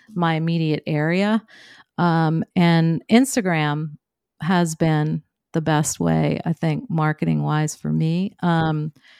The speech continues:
and connecting with some influencers that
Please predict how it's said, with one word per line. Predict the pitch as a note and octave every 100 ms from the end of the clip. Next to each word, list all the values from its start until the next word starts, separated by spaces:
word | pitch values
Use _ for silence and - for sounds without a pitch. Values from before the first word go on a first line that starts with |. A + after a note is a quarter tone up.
| - _ _ _ _ _
and | F3+ F3+
connecting | F3 G3+ F3+ - G3+ F#3+
with | F#3+ F#3+ - _ -
some | - A3
influencers | F3 F3 - E3+ E3+ E3 F3 E3+ F3+ -
that | E3+ E3